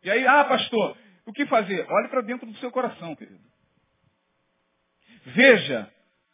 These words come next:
se alguns sentimentos que até então estavam no nível três, agora não foi potencializado, não foi pro nível vinte e sete, porque Jesus tá falando de agigantamentos da nossa alma.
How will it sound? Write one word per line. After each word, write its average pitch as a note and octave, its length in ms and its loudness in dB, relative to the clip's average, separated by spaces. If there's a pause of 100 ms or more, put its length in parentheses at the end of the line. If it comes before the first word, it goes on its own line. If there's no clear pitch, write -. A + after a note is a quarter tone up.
(300)
se A#3 100 0
alguns G#3+ 320 0
sentimentos F#3+ 760 -8
que G#3 60 -6
até A#3+ 200 -4
então E3 400 -6
estavam G#3 360 -4
no F#3 120 -10
nível G#3 260 -4
três, G3+ 400 -4
agora F#3+ 240 -4
não F#3+ 80 -16
foi G#3 140 -8
potencializado, D3+ 800 -12 (460)
não - 60 -20
foi E3+ 120 -12
pro E3 160 -12
nível E3 240 -12
vinte E3+ 200 -14
e - 120 -20
sete, C#3+ 280 -12
porque D#3 180 -14
Jesus D3+ 280 -14
tá E3 80 -12
falando D3 560 -8 (260)
de D3 140 -6
agigantamentos F3 880 -6
da D#3+ 120 -4
nossa E3+ 320 -8
alma. C#3 520 -10